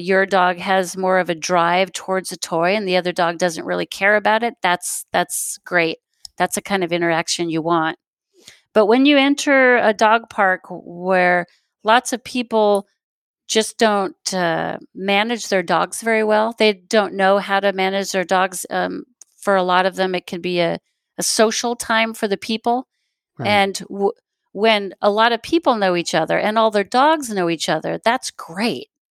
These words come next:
Speaker 2: Mm-hmm.
Speaker 1: But when you don't know all the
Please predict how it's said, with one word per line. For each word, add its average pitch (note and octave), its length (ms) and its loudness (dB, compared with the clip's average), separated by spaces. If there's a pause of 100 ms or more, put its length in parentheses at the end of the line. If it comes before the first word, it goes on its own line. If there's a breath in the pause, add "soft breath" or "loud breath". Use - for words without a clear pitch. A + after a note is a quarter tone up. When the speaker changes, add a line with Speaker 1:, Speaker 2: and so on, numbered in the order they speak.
(200)
Speaker 2:
Mm-hmm. B2 300 -12 (520)
Speaker 1:
But A#3+ 260 4
when C4+ 720 0
you F#3 600 -2
don't C#4 420 2
know E3+ 340 0
all E3 360 0
the D#3+ 240 -4